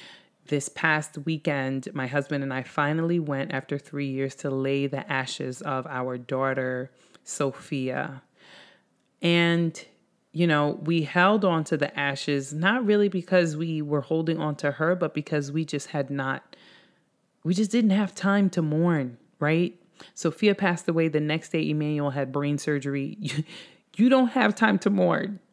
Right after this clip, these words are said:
when you have a child going into brain surgery. And so it was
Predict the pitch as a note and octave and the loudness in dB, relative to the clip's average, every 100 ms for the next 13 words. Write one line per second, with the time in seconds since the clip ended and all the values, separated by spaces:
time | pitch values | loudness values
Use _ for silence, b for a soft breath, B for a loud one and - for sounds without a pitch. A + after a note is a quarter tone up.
0 | _ _ D#3+ D#3+ E3 F3 E3 D3 C#3+ E3+ | _ _ 0 2 4 4 4 2 4 4
1 | D3 C#3+ D3 C#3 D3+ C3 C3+ C3+ C3+ C3+ | 4 4 2 2 2 -2 -2 0 0 -2
2 | - - - - - _ b b b b | -4 -10 -12 -16 -18 _ b b b b
3 | b - D#3 D#3 - D#3+ D3+ D3 D3 C#3+ | b -2 0 0 2 4 6 6 4 2
4 | C#3+ b b b _ F3+ - E3 D3+ D3+ | -4 b b b _ 0 2 4 4 4
5 | D3+ D3 - - | 2 0 -8 -14